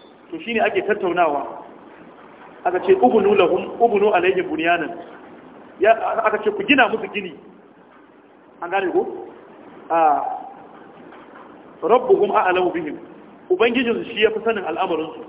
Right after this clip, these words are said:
Allah Ta'ala shi ya fi kowa sanin al'amarin wayannan samari. "Qala allazina galabu ala amrihim." Sai wayannan da suka yi rinjaye akan al'amarinsu, masu magana da harshen sarauta, suka ce, "Lanattakhizanna alayhim masjida."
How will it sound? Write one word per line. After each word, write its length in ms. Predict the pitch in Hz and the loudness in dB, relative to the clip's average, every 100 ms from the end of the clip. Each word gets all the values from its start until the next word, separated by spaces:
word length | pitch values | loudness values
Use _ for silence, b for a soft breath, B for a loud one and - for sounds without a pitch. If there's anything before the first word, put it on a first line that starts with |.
| - - - - - - - - - - - | -20 -20 -20 -20 -20 -20 -20 -20 -20 -20 -6
Allah 200 | 208 220 - | -2 0 0
Ta'ala 280 | 170 196 196 | 2 2 2
shi 60 | |
ya 60 | 208 | 0
fi 60 | - | 0
kowa 220 | - 262 247 | 2 2 2
sanin 200 | 254 208 | -2 -4
al'amarin 360 | 185 208 190 | -4 -4 -4
wayannan 300 | 190 185 175 160 | -4 -6 -8 -8
samari. 320 | 147 139 139 - - B B B - - | -8 -10 -12 -16 -20 B B B -12 0
"Qala 200 | 233 240 | 0 0
allazina 420 | 202 170 185 208 | -2 -4 -2 -2
galabu 380 | 170 226 202 190 | 2 2 2 -2
ala 220 | 185 175 190 | -2 -2 -2
amrihim." 340 | 185 151 139 - - - - - - | -4 -6 -12 -16 -20 -20 -20 -12 0
Sai 100 | 269 | 2
wayannan 420 | - 202 202 226 | 2 0 -4 -4
da 100 | 202 | -4
suka 160 | - | 2
yi 140 | 202 202 | 2 2
rinjaye 500 | 233 226 247 254 208 | 0 0 2 4 4
akan 280 | 185 214 190 | 2 -2 -4
al'amarinsu, 520 | 165 202 175 180 - - - - - - - - - | -4 -4 -6 -8 -10 -18 -20 -20 -20 -20 -20 -20 -8
masu 280 | 180 180 254 | -4 -4 -2
magana 340 | 233 214 208 175 | 0 2 2 2
da 80 | 165 | 0
harshen 360 | 214 220 190 165 | 0 -2 -8 -6
sarauta, 480 | 165 196 196 151 - - - - - - - - | -2 -2 -2 -6 -10 -18 -20 -20 -20 -20 -20 -20
suka 140 | - 196 | -10 -6
ce, 180 | 214 208 | 0 0
"Lanattakhizanna 920 | 196 175 196 226 247 233 175 202 202 175 | 2 0 0 0 -2 -4 -2 -2 0 -2
alayhim 320 | 165 185 160 | 0 -2 -4
masjida." 360 | 147 147 156 | -6 -6 -8